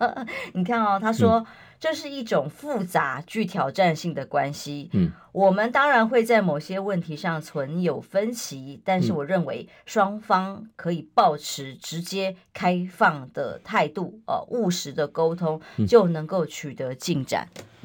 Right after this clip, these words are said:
Speaker 1: 啊，
Speaker 2: 对啊。
Speaker 1: 这不就是两岸关系吗？
Speaker 2: 对啊。
Speaker 1: 美中都可以，为什么两岸不可以？
Speaker 2: 美中因为台湾，嗯，赖清德他们要搞台独啊，
Speaker 1: 嗯。
Speaker 2: 所以他需要的是仇恨啊，他才不需要两岸关系有进展啊。
Speaker 1: 嗯。
Speaker 2: 他希望老共出越多招，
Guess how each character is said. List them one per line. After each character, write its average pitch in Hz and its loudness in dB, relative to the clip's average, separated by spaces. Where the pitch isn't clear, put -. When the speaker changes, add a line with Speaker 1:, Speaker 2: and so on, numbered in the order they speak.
Speaker 1:
啊， 185 0
Speaker 2:
对 180 6
啊。 - 4
Speaker 1:
这 143 -4
不 170 -4
就 190 -2
是 180 -4
两 160 -2
岸 156 -4
关 156 -4
系 147 -10
吗？ 147 -10
Speaker 2:
对 147 4
啊。 196 6
Speaker 1:
美 196 6
中 262 4
都 277 6
可 220 -2
以， 196 -2
为 226 0
什 202 -4
么 165 -2
两 147 -2
岸 170 0
不 175 -10
可 135 -6
以？ 107 -8
Speaker 2:
美 107 0
中 113 2
因 131 4
为 110 6
台 92 2
湾， 101 4
嗯， 73 -8
赖 139 4
清 110 4
德 98 6
他 92 4
们 101 2
要 107 4
搞 90 0
台 87 0
独 87 0
啊， 80 -6
Speaker 1:
嗯。 160 -6
Speaker 2:
所 170 2
以 151 6
他 139 4
需 139 2
要 147 6
的 101 2
是 107 -2
仇 - 0
恨 87 2
啊， 87 -12
他 - 0
才 113 2
不 95 2
需 113 2
要 107 6
两 78 0
岸 87 4
关 87 4
系 90 0
有 80 -2
进 85 -2
展 - -10
啊。 - -20
Speaker 1:
嗯。 170 -12
Speaker 2:
他 151 4
希 147 2
望 139 6
老 82 2
共 92 2
出 123 4
越 131 8
多 98 4
招， 92 2